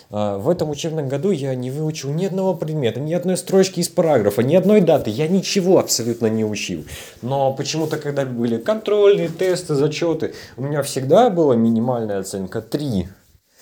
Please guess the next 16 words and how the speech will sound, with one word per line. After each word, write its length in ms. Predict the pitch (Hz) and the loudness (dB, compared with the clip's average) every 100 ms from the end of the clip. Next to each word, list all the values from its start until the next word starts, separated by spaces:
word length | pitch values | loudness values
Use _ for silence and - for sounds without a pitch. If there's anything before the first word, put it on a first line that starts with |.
| - - - 104 | -20 -20 -4 0
А, 300 | 101 101 104 | 0 0 -2
и 140 | 127 143 | -2 -2
я 380 | 143 131 123 139 | 0 0 2 2
никогда 420 | 143 135 131 180 | 2 0 2 4
не 140 | 196 | 4
получал 640 | 175 143 135 170 180 156 113 | 4 2 2 2 2 2 0
слишком 520 | - 151 151 147 139 | 0 0 0 0 0
низких 380 | 156 151 135 - | 0 0 -2 -2
оценок. 540 | 135 - 107 87 - - - - - - | 0 2 2 2 -4 -16 -20 -20 -20 -8
А, 280 | 104 107 110 | -4 -2 -4
сейчас 460 | 107 131 208 214 | -6 -4 -2 -2
фактически 640 | - 147 - 165 135 - 110 | -2 -6 -4 -6 -6 -6 -4
у 60 | |
меня, 640 | 113 120 135 135 120 104 92 - - - 107 | -2 0 2 2 0 -2 -4 -12 -20 -14 -4
а, 280 | 107 113 123 | 0 0 0
оценки, 640 | 113 - 202 190 113 101 | -2 2 2 2 0 -4